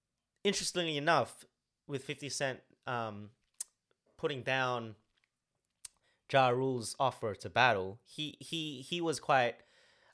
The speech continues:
um, he brought up if he was to battle someone, guess who? Guess who he, he thinks would be more of a better match than him?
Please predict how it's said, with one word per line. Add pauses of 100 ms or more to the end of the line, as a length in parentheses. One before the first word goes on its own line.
um,
he
brought
up (320)
if
he
was
to
battle
someone, (1900)
guess
who?
Guess
who
he,
he
thinks
would
be
more
of
a (160)
better
match (280)
than
him?